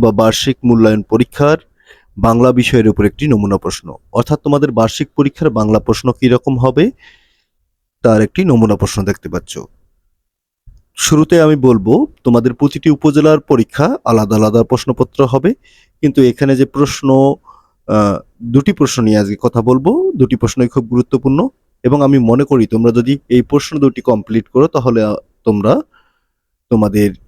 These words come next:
স্কুলে যে প্রশ্ন হবে তোমরা কমন পেয়ে যাবা। স্ক্রিনে তোমরা দেখতে পাচ্ছ এক নম্বর তোমাদের কবি এবং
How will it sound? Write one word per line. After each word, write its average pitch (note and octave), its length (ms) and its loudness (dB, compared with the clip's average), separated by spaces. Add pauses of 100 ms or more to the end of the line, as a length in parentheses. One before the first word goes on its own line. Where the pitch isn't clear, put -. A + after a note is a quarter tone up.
স্কুলে D#3 400 -2
যে A2+ 140 -4
প্রশ্ন A2+ 340 -6
হবে G#2 300 -2
তোমরা A2+ 280 -2
কমন G2+ 280 -2
পেয়ে G2 240 -6
যাবা। E2 200 -10 (1400)
স্ক্রিনে F3 420 0
তোমরা D#3+ 200 2
দেখতে C3+ 200 0
পাচ্ছ A#2+ 260 0
এক D#3 240 2
নম্বর C3+ 220 0
তোমাদের A#2+ 380 0 (500)
কবি B2+ 280 4
এবং B2 160 0